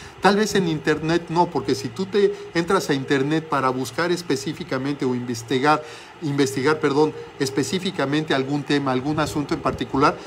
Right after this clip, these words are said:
pues no hay interacción, simple y sencillamente estás tú yendo a ese tema y empiezas a investigar, empiezas a leer, empiezas a darte cuenta. Pero ¿qué pasa con las redes sociales? Como su nombre lo indica, son sociales y por lo tanto están implicando un intercambio que estamos teniendo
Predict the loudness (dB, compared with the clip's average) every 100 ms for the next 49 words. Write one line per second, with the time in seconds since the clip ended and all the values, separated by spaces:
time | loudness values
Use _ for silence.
0 | -16 -2 -2 2 4 4 2 2 0 0
1 | 0 -2 -2 -4 -2 -4 -2 -4 -4 -2
2 | 0 0 0 -2 -2 -2 -2 -4 0 0
3 | 2 2 2 0 0 2 4 4 4 2
4 | -4 -14 -4 2 2 4 2 2 -2 0
5 | 0 0 -2 -2 -2 -2 -2 -2 -2 -2
6 | 2 2 2 0 0 0 -2 -4 -14 -4
7 | 2 4 4 2 2 2 2 0 -2 -2
8 | 0 -2 0 0 -2 -4 -2 0 0 0
9 | 0 -2 0 2 2 0 -4 -14 -10 -2
10 | 0 0 -2 0 0 2 0 0 -2 -2
11 | -2 -2 -2 0 0 0 0 0 -2 -2
12 | -2 0 0 0 -2 0 -2 -4 -8 -16
13 | -4 -2 0 0 0 -4 -4 -4 -2 0
14 | 0 -2 -2 -2 -2 -2 -2 -2 0 0
15 | 2 -2 -2 -2 -2 -2 -4 -4 -2 -2
16 | 2 0